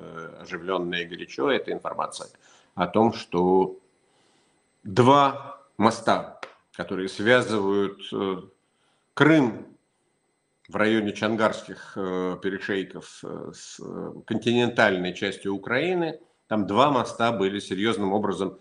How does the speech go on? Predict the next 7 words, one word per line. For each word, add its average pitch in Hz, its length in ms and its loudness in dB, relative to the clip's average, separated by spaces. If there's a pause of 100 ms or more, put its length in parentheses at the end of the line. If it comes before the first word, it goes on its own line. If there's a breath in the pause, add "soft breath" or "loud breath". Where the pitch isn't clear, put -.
(160 loud breath)
повреждены. 104 760 0
Нельзя 104 260 0
сказать, 101 240 -2
что 95 400 -4
разрушены, 127 640 -4
но 131 300 -4 (180 loud breath)
повреждены 135 880 4